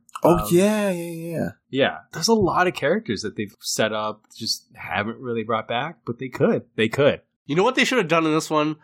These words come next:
Speaker 3: Another death that could have stuck more, like, kill Brie Larson.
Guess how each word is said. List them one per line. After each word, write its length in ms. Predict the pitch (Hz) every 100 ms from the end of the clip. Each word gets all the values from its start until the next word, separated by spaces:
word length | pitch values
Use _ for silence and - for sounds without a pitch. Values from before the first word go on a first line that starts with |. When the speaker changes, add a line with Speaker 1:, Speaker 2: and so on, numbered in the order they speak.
| -
Speaker 3:
Another 320 | 120 131 151
death 260 | 123 131 127
that 160 | 120
could 140 | - 120
have 100 | 110
stuck 340 | - 110 -
more, 240 | 127 113 120
like, 260 | 92 - -
kill 200 | 277 240
Brie 200 | 165 190
Larson. 540 | 139 170 - 76